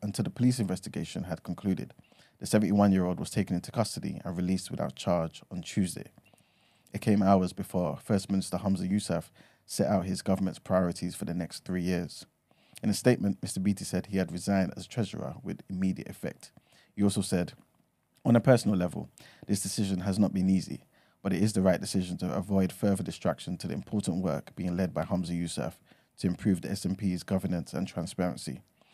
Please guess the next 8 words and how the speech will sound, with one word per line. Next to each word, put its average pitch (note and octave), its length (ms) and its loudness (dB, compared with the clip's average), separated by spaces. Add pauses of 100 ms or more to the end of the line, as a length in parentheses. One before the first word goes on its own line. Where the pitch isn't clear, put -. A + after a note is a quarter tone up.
(220)
I F2+ 80 2
will F#2 40 0
continue G2+ 420 4
to F#2+ 120 -2
cooperate F#2+ 480 -2
fully G2+ 220 0
with F2 200 -2
Police - 440 -6